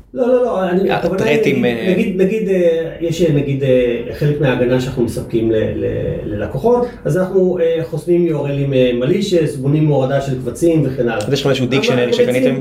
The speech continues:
Speaker 1: אז מריצים, אה, אנטיווירוס, אז אנחנו משתמשים במנועים שאנחנו עושים עליהם או אי אם, אנחנו לא כותבים את המנוע הזה
Speaker 2: אוקיי.
Speaker 1: בעצמנו. אה, כנ"ל לגבי, אה, reputation. אנחנו מאחדים המון, המון, המון מקומות, המון, המון מקורות מידע, אה, כדי לדעת, אוקיי, איפה ה-,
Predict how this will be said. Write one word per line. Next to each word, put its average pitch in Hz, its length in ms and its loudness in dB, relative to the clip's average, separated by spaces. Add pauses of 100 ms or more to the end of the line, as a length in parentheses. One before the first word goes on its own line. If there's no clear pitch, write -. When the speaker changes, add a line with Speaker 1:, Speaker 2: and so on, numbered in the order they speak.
(240)
Speaker 1:
אז 185 120 -4
מריצים, 233 440 2
אה, 220 160 2
אנטיווירוס, 139 520 -2
אז 127 80 -4
אנחנו 156 160 0
משתמשים 208 360 -2
במנועים 240 420 2
שאנחנו 156 320 0
עושים 180 240 0
עליהם 185 220 2
או 190 120 2
אי 190 120 4
אם, 135 80 0
אנחנו 127 140 -6
לא 131 120 -2
כותבים 127 480 0
את 127 120 0
המנוע 117 540 0
הזה 107 240 -2 (140)
Speaker 2:
אוקיי. - 220 -2
Speaker 1:
בעצמנו. - 460 -4 (440)
אה, 117 220 0
כנ"ל 131 220 0
לגבי, 131 520 0
אה, 127 220 2
reputation. 135 680 0 (220)
אנחנו - 200 -2
מאחדים 127 400 0
המון, 151 260 2
המון, 151 220 0
המון 156 240 2
מקומות, 190 600 0 (400)
המון, 147 200 0
המון 151 220 2
מקורות 175 420 0
מידע, 127 360 2 (640)
אה, 117 360 2
כדי 131 180 0
לדעת, 127 420 2
אוקיי, 117 380 0
איפה 120 340 0
ה-, 110 280 0